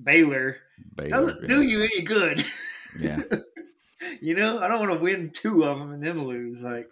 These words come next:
Speaker 2: Yeah, I,
Speaker 1: you better win
Speaker 2: but
Speaker 1: all
Speaker 2: that's,
Speaker 1: four of 'em.
Speaker 2: but that's exactly how the season's gone, is, like, you'll win those two, and then you'll get blown out by Baylor or something like that, you know?
Speaker 1: God.
Speaker 2: It'll tease ya,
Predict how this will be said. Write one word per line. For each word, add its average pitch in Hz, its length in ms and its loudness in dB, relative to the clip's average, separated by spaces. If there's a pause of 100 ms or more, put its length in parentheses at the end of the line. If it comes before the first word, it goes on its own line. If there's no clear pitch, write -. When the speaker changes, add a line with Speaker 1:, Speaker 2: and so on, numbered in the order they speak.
(120)
Speaker 2:
Yeah, 71 320 -8
I, 82 180 -6
Speaker 1:
you 73 140 -8
better 214 220 -2
win 196 100 -2
Speaker 2:
but 190 80 2
Speaker 1:
all 180 80 2
Speaker 2:
that's, 190 120 4
Speaker 1:
four 160 260 2
of 131 100 -2
'em. 113 320 -14
Speaker 2:
but 101 140 -8
that's 104 240 0
exactly 92 480 0
how 92 120 4
the 85 120 -4
season's 82 460 -6
gone, 80 240 0
is, 80 160 -8
like, 80 200 -8
you'll 87 140 -2
win 87 220 0
those 87 240 -2
two, 90 340 -2
and 82 180 -4
then 82 120 -6
you'll 78 260 -6 (160)
get 78 220 -6
blown 76 260 -6
out 71 160 -8
by 69 120 -6
Baylor 71 320 -8
or 80 40 -10
something - 280 -10
like 65 300 -8
that, - 240 -8
you 62 80 -8
know? 64 160 -6
Speaker 1:
God. 85 100 -2
Speaker 2:
It'll - 120 0 (460)
tease 123 260 2
ya, 92 140 4